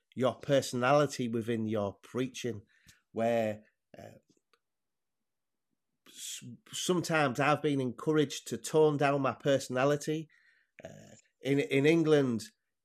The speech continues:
many people think humour and emotion should be kept outside the pulpit, and a lot of preaching is encouraged to be more a lecture style, uh, than a passionate side. And, and people talk about there not being a culture in the church,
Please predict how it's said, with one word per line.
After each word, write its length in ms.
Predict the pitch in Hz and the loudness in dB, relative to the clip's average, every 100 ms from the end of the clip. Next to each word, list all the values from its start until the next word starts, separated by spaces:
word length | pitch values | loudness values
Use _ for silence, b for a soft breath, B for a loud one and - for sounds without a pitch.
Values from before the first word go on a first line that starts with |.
| _ _ _ 60 80 | _ _ _ -20 -4
many 240 | 135 143 | 0 0
people 360 | 139 147 139 117 | 0 -2 -2 -6
think 300 | - 123 - | -4 -6 -6
humour 720 | - 147 151 147 143 135 123 | -2 2 2 4 4 2 0
and 180 | 104 101 | -6 -8
emotion 580 | 101 104 135 151 147 131 | -6 -2 4 2 2 -10
should 200 | - 113 | -8 -8
be 80 | 113 | -8
kept 300 | - - - | -6 -6 -2
outside 480 | 123 104 135 123 113 | -2 -2 -2 -2 -4
the 80 | |
pulpit, 560 | 107 - 147 143 143 143 - _ _ - | -8 -4 -4 -2 -8 -8 -20 _ _ -8
and 120 | 107 | -4
a 100 | 110 | 0
lot 220 | 131 131 | 2 2
of 140 | 120 - | 0 -4
preaching 600 | 156 151 - 131 113 98 _ _ _ _ _ - - - | -2 -2 -4 -4 -4 -8 _ _ _ _ _ -20 -20 -10
is 200 | 117 113 | -8 -4
encouraged 500 | 120 110 147 135 - | -6 -2 0 0 -2
to 80 | 123 | -6
be 140 | 123 | -4
more 300 | 117 123 120 | 0 2 2
a 80 | 107 | 0
lecture 440 | 110 143 - - | 0 0 -2 -12
style, 600 | 131 - 120 117 104 98 - _ _ _ _ - | -10 -6 -4 -2 -2 -6 -12 _ _ _ _ -18
uh, 380 | 92 - - - - - | -18 -18 -20 -20 -20 -8
than 180 | 117 | -8
a 60 | 107 | -6
passionate 500 | - 135 - 135 - | -4 -6 -4 -8 -8
side. 380 | - 113 107 104 | -6 -4 -2 -4
And, 120 | 120 117 b b | -8 -10 b b
and 160 | 135 123 | -6 0
people 280 | 170 190 151 | 0 0 0
talk 220 | 170 151 | 2 2
about 220 | 139 131 | 2 2
there 120 | 131 | 0
not 220 | 135 - | 0 -2
being 200 | - 143 | -2 -2
a 40 | 120 | -4
culture 520 | - 175 175 - 147 | -2 -2 -2 0 -2
in 100 | 127 | -2
the 80 | 117 | -4
church, 340 | - 117 101 | -6 -4 -4